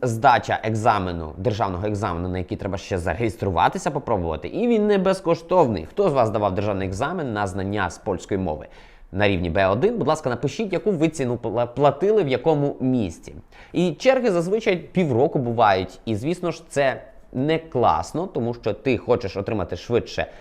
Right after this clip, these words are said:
наприклад, результат по цьому екзамені, а його треба здавати за півроку. Тому реєструватися завжди треба якнайраніше. Ну і з наступного року, друзі, у вас уже не буде можливості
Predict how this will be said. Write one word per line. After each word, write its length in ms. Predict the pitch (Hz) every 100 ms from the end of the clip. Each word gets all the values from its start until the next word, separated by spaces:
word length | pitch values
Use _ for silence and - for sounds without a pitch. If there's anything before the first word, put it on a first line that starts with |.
| - -
наприклад, 440 | 101 110 104 90 -
результат 500 | 113 113 107 85 -
по 60 |
цьому 180 | 98 127
екзамені, 480 | 170 233 262 233 180 -
а 320 | - 170 165 160 - - -
його 240 | 113 113 123
треба 220 | 110 98
здавати 320 | 95 101 - - - - - - - - -
за 220 | 92 113
півроку. 520 | 113 98 92 78 -
Тому 320 | - 131 117
реєструватися 920 | 110 120 117 151 160 240 240 208 180 160
завжди 280 | 156 147
треба 320 | 156 135 127 -
якнайраніше. 1000 | 92 113 185 190 120 107 92 90 78 - - - - -
Ну 180 | 233 269
і 200 | 202 170 131
з 80 |
наступного 600 | 180 190 277 254 233 185
року, 280 | 160 214 233
друзі, 340 | 110 92 82 -
у 60 | 151
вас 200 | 185 156
уже 280 | 131 151 147 - - _ _ -
не 260 | 90 117 180
буде 280 | 147 87
можливості 800 | 82 92 123 220 226 220 175 180